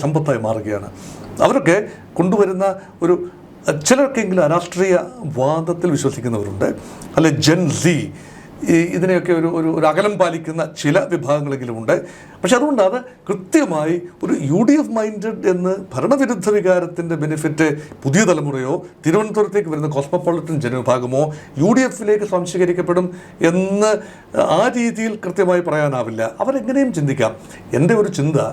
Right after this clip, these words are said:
ബി ജെ പിക്ക് ഒരു അവസരം കൊടുക്കണമെന്ന് ചിന്തിക്കുന്ന ഒരുപാട് പേര് തിരുവനന്തപുരം സിറ്റിക്കുള്ളിലുണ്ട്. അതെന്തുകൊണ്ടാണെന്ന് ചോദിച്ചാൽ ബി ജെ പിക്ക് എന്തെങ്കിലും സാധ്യത കേരളത്തിൽ എവിടെയെങ്കിലും ഒരു കോർപ്പറേഷനിൽ ഉണ്ടെങ്കിൽ അത് തിരുവനന്തപുരത്ത് മാത്രമാണ്.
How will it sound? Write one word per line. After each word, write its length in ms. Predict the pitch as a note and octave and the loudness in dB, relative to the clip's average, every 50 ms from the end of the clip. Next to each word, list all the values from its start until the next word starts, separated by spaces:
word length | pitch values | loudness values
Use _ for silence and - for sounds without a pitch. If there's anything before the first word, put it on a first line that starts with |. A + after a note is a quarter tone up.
| - - - - - - - - - - - - G3+ C#3+ A2+ | -8 -12 -18 -20 -20 -20 -20 -20 -18 -18 -8 -4 -4 0 2
ബി 80 | A#2+ A#2 - | 2 2 4
ജെ 80 | - C#3 C#3 | 2 2 2
പിക്ക് 140 | D#3+ D3+ | 2 2
ഒരു 80 | F3+ F3+ | 2 2
അവസരം 340 | F3 F#3 - - G#3 G#3+ G3+ | 2 -2 -2 -2 -2 -2 -2
കൊടുക്കണമെന്ന് 540 | G3+ G3+ G3 F#3 G3+ G#3 G3+ F#3+ F#3 F#3+ F#3 F3+ | 0 0 0 0 0 0 0 0 0 0 0 0
ചിന്തിക്കുന്ന 380 | F3+ E3+ F#3+ F#3 G3 F#3 F#3+ F#3+ F#3+ F#3+ - - - - - | 2 2 2 2 2 2 2 2 0 -2 -8 -16 -8 0 2
ഒരുപാട് 320 | D3 D3 - F#3 G3 F#3 | 4 4 4 4 2 2
പേര് 280 | E3+ F3+ E3 F3 E3 E3+ | 2 2 2 2 0 0
തിരുവനന്തപുരം 400 | D#3+ D#3 E3 F3 E3+ F3 E3+ D3+ | -2 -2 0 0 0 0 0 0
സിറ്റിക്കുള്ളിലുണ്ട്. 600 | D#3 D3 D3+ D3 C3+ A2+ A2+ G2 G2+ G2+ G2+ G2 - - - - - - - - - - - - | -2 0 0 0 0 0 -2 -2 -4 -8 -10 -12 -14 -14 -14 -16 -14 -14 -14 -14 -14 -14 -2 0
അതെന്തുകൊണ്ടാണെന്ന് 580 | E3 F3+ A3+ A3+ A#3+ C#4+ C#4 A3+ A3 G#3+ A3 F3 | 2 2 4 4 4 4 4 4 2 2 2 2
ചോദിച്ചാൽ 400 | F#3 G3 G3+ D#3 D3 C3 C3 D#3+ F#3 - - - - - - - C#3 A#2+ | 2 2 2 2 0 2 2 0 0 -4 -8 -16 -20 -20 -14 -10 -4 0
ബി 80 | C3+ F#3 F#3 F3+ | 0 2 2 2
ജെ 80 | A#3 A#3+ | 0 0
പിക്ക് 200 | F3+ A#3+ E3 E3 | 0 0 0 0
എന്തെങ്കിലും 480 | D#3+ F3 F3+ A3 G#3+ G#3 A#3+ A#3+ - | 0 0 -2 -4 -2 0 0 0 0
സാധ്യത 340 | - D#3+ D#3+ D3+ D3 D#3 E3+ C#3+ | 0 0 0 0 2 0 2 2
കേരളത്തിൽ 300 | C3+ D3 D#3 D#3+ D#3 D#3+ | 2 0 0 0 -2 -2
എവിടെയെങ്കിലും 480 | C3+ C3 C#3+ D#3+ D#3+ D3+ F3 E3+ E3+ D#3+ | -2 -2 0 -2 0 0 0 0 0 0
ഒരു 80 | C#3 B2+ B2 | -2 0 0
കോർപ്പറേഷനിൽ 440 | B2+ C3+ C3+ D3+ D#3+ D#3 D#3 D#3+ C3+ | 0 0 0 0 -2 0 0 -2 -2
ഉണ്ടെങ്കിൽ 560 | B2+ A#2+ C3+ C#3 C3+ C3 C3+ D3+ G3+ G#3 - - - - - - | 0 2 2 2 2 2 0 -2 -2 -2 -4 -10 -14 -14 -4 -2
അത് 100 | E3+ A#3+ - - - | -2 -2 0 0 2
തിരുവനന്തപുരത്ത് 600 | D3 D3+ D#3 F3 F3 E3 C#3+ D#3+ D#3+ D3+ D3 C#3 | 2 4 4 2 0 0 -2 -2 -4 -2 -2 0
മാത്രമാണ്. 540 | B2+ C3+ C#3 C#3+ C#3+ C#3+ D3 D3+ D3 D3+ | 0 0 0 0 0 0 0 2 0 0